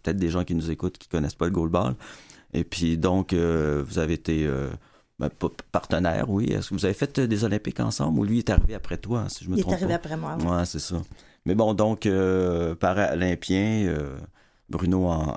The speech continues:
Speaker 1: aussi en goalball, comme toi, mais c-, donc on en discute tantôt. Ben écoute, je vais avec l'anagramme, là, c'est, c'est vraiment très, pour rigoler, puis en même temps, je trouve ça très beau.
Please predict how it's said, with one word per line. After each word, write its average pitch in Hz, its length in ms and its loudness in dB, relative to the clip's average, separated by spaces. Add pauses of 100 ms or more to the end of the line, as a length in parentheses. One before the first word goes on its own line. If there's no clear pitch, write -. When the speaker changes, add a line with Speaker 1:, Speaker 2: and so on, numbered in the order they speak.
(100)
Speaker 1:
aussi 85 340 0
en 82 100 0
goalball, 80 520 -2 (380)
comme 85 200 0
toi, 92 280 0
mais 78 240 0
c-, - 120 -10
donc 80 180 -2
on 80 80 0
en 85 80 2
discute - 220 -2
tantôt. 90 200 -2
Ben 92 100 2
écoute, 101 340 0
je 101 180 0
vais 139 80 4
avec 175 100 0
l'anagramme, 113 520 2
là, 101 80 2
c'est, 87 240 0
c'est 95 140 -2
vraiment 98 320 2
très, 85 400 0
pour 98 200 -4
rigoler, 98 340 0
puis - 300 -4
en 85 60 2
même 80 120 0
temps, 85 240 -2
je - 80 -8
trouve - 140 -14
ça - 120 -6
très - 160 -10
beau. - 140 -8